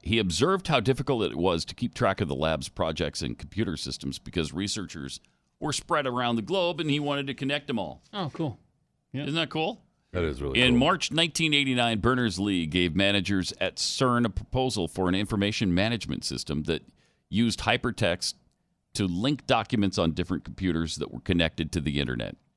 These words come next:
Speaker 1: Now, see, the internet had really already been created
Speaker 3: Yes.
Speaker 1: by the U S military. Um, so I think he did the practical application of it, is what you would give Berners-Lee credit for.
Speaker 2: Mm.
Speaker 1: Labeled vague but exciting by his boss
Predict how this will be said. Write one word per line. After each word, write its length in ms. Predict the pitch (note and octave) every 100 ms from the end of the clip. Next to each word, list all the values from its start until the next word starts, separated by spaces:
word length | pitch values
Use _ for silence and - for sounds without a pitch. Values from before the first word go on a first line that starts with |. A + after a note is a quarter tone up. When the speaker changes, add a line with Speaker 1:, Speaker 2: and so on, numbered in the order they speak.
| _ _
Speaker 1:
Now, 160 | D#3+ F3
see, 260 | - G3+ E3+
the 140 | E3+
internet 380 | A#3 B3+ B2 D#2+ - -
had 140 | A#2+
really 320 | B2 G3 D#3
already 300 | G2+ F#2 F2
been 160 | E2 D2
created 440 | F#2+ G#2+ B2 F3
Speaker 3:
Yes. 100 | G#2
Speaker 1:
by 160 | F2+ G2
the 80 | F#2+
U 240 | G2+ A#2
S 160 | G#2+ A2+
military. 680 | C3 G3+ - D#2 G1+ G1+ - _ _ _ _ _ _ _
Um, 480 | F#2 F#2 F#2 F#2 F#2+
so 520 | - C3 A2+ A2 A2 - _ - -
I 100 | C3+
think 240 | F#3+ E3+
he 340 | - E3+ D#3+ C#3+
did 360 | A#2 C#3 B2+
the 60 | G2
practical 640 | - B2 F2+ - E2+ E2 -
application 840 | D#2 - C#2+ - - G2+ - - -
of 260 | - A#1+
it, 200 | G1+ - - _ _ _ _ _ _ _
is 180 | E2+ D#2+
what 160 | F#2
you 100 | E2+
would 160 | D#2 D2+
give 220 | D#2 D2
Berners-Lee 540 | C#2 E2 C2+ - E2 D#2+
credit 340 | - A#1 G1+
for. 300 | - G1+ G1+ - D3
Speaker 2:
Mm. 120 | D3+ - _ _ _
Speaker 1:
Labeled 360 | A2 E3 D#3 G#2+
vague 380 | D#2 D#3+ G3+ D3
but 100 | D#3
exciting 520 | A#2 - D3 F3 E3+
by 180 | A#2 A2
his 180 | G2
boss 600 | D2+ G#2+ A#2 D#2 F2+ -